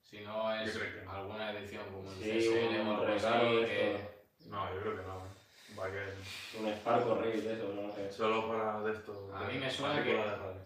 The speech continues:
Speaker 1: que bucket, puro bucket, por
Speaker 3: En mi
Speaker 1: definición.
Speaker 3: plaza, yo no sé,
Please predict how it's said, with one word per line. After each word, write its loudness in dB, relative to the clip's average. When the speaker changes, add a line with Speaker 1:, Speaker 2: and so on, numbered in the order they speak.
Speaker 1:
que -6
bucket, -2
puro 0
bucket, -2
por -6
Speaker 3:
En -2
mi -2
Speaker 1:
definición. 6
Speaker 3:
plaza, 8
yo 6
no -8
sé, -8